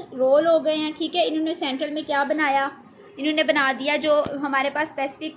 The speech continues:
कह लें मिड लाइन बन गई neural किसकी, Neural tube की। ठीक है, अब longitudinal folds जो हैं, ठीक है, वो neural folds हैं, वो मिलके क्या बनाएंगे, Neural tube बना देंगे। अच्छा,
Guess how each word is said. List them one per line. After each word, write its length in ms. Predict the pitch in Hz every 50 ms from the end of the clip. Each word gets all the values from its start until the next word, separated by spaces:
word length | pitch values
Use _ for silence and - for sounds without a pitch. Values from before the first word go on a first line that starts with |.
| -
कह 140 | - 277 269
लें 100 | 277 285
मिड 220 | 285 285 285 294 302
लाइन 220 | 311 320 320 311
बन 220 | 269 277 262 269 254
गई 140 | 285 302 285
neural 360 | 277 269 262 277 285 381 415 - - - - - - - -
किसकी, 300 | 302 - - - 381 508 - -
Neural 280 | 285 277 277 285 339 403
tube 340 | 415 - 302 285 269 269 - -
की। 100 | 370 494 508 - - - - -
ठीक 180 | 294 269 262 320
है, 100 | 381 571 - - - - - - - - - - - -
अब 200 | 285 311 294 294 330 339 349 - -
longitudinal 580 | 294 285 277 285 294 277 320 311 277 285 330 349
folds 420 | 339 - 285 269 285 311 311 - -
जो 80 | 349 349
हैं, 220 | 370 349 311 311 330 - - - - - -
ठीक 160 | 320 302 -
है, 100 | 370 440 - -
वो 60 | - 302
neural 340 | 302 294 285 277 285 311 381
folds 360 | 370 370 320 311 320 311 320
हैं, 160 | 311 294 311 311
वो 80 | 285 285
मिलके 300 | 285 302 302 285 302 320
क्या 180 | 311 302 277 285
बनाएंगे, 460 | 277 302 294 294 277 277 269 254 302 294
Neural 320 | 277 277 262 262 277 285
tube 220 | 254 269 262 269 240
बना 260 | 294 302 311 311 302
देंगे। 360 | 277 277 294 285 262 285 - - - - - - - - - - - - - - - - - - - - - - - - - - - - - - - - - - - - -
अच्छा, 300 | - 294 277 - 294 -